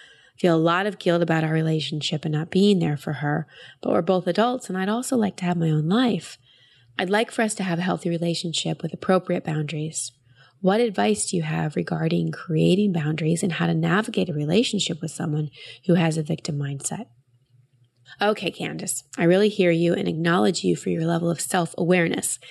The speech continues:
It is clear that you love your mom and want to have a relationship with her that feels healthier. And that is going to require setting some boundaries,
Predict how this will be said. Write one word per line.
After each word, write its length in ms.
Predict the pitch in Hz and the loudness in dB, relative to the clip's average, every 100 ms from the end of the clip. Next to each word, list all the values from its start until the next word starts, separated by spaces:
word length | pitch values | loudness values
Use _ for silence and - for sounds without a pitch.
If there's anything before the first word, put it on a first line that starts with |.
| - - - | -20 -20 -4
It 80 | 175 | 0
is 80 | 170 | 0
clear 340 | - - 196 | 0 0 2
that 80 | 202 | 2
you 120 | - | 0
love 380 | 165 175 233 302 | 0 2 2 2
your 140 | 226 165 | 0 0
mom 400 | 165 156 156 214 | -2 -2 0 2
and 240 | 170 156 | 2 2
want 180 | 165 170 | 2 2
to 40 | |
have 140 | 170 156 | 2 0
a 40 | |
relationship 760 | 165 160 202 233 190 180 190 - | 0 2 2 2 -2 -4 -6 -6
with 120 | - | -6
her 160 | 175 165 | -2 -2
that 140 | - | 0
feels 240 | 208 208 | 0 0
healthier. 540 | - 302 - - - - _ - - - - _ - | 2 0 2 -2 -2 -8 _ -20 -20 -20 -20 _ -4
And 360 | 208 330 302 | -2 0 -2
that 220 | 214 - | -2 -2
is 260 | - 170 170 | 2 2 2
going 360 | 180 175 185 214 | 2 2 2 2
to 100 | 233 | 0
require 480 | 127 - - - | 0 0 0 -2
setting 340 | 196 - - 190 | -2 -4 -4 -4
some 200 | 220 214 | 0 2
boundaries, 640 | 262 254 185 - - - | 2 2 0 -2 -4 -10